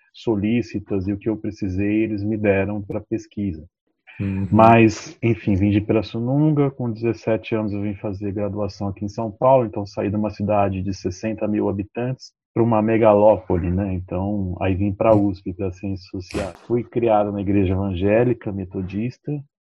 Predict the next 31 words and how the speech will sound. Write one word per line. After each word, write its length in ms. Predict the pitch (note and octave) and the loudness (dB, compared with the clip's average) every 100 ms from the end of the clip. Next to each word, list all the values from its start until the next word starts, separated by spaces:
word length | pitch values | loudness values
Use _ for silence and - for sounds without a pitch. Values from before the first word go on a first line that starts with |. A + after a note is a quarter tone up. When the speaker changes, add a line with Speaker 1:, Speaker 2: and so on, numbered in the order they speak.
| _ _ | _ _
Speaker 1:
e 80 | A2 | -10
fui 140 | - G2+ | -8 -6
fazer 340 | A#2 A2 G2+ | -4 -2 -4
Ciências 280 | - G#2+ F#2+ | -6 -8 -8
Sociais. 420 | A2+ - A2+ F#2 | -10 -4 -4 -2
Então, 180 | E2+ G2 | -4 -4
você 140 | G2 | -4
vê 120 | F#2 | 0
a 40 | G2+ | 0
mudança, 560 | A2 G#2 F#2 E2+ - E2 | -2 -2 -2 -2 -6 -8
né? 160 | F#2 F2+ - - F3 - | -6 -4 -4 -4 -6 0
Speaker 2:
Uau! 400 | G#2 G#2 G2 - - - A#2 | 2 4 0 -6 -20 -12 -6
Uhum. 500 | G#2+ G#2 G2+ G#2+ A2 | -4 -4 -4 -2 0
Speaker 1:
Então, 420 | G2+ G2+ G2+ F2+ - G2 | 2 2 0 -4 -4 0
aí 280 | G2+ G2 G2+ | 2 2 0
veio 340 | G#2 G#2+ A2 G#2+ | 0 0 0 0
todo... 260 | G2 - | -6 0
E 380 | E3+ F#3+ F#3+ D#3 | 0 0 -2 -6
fui 240 | - - E3 | -6 2 4
pro 160 | D#3+ | 4
movimento 420 | D#3 C#3+ C3 C3 | 2 0 -2 -4
estudantil, 720 | - A#2+ A2 - D3 F3+ F#3+ G3 A#2+ | -4 -4 -4 0 4 4 2 -6 -6
entrei 440 | A2 A2+ A#2 A2+ | -4 0 4 4
no 240 | G#2+ G2+ F2+ | 2 -4 0
Partido 300 | G#2+ F#2+ G#2+ | 0 0 -4
dos 100 | F#2 | -4
Trabalhadores, 840 | G#2+ F#2+ G2 F#2+ G#2 C3+ D3 A#2+ | -2 0 0 0 0 0 0 -2
né? 240 | A2 A#2 F#2+ | -4 -4 -4
Isso 240 | F#2+ - | -6 -8
em 120 | F#2+ | -6
dois, 280 | G2 G2 | -4 -4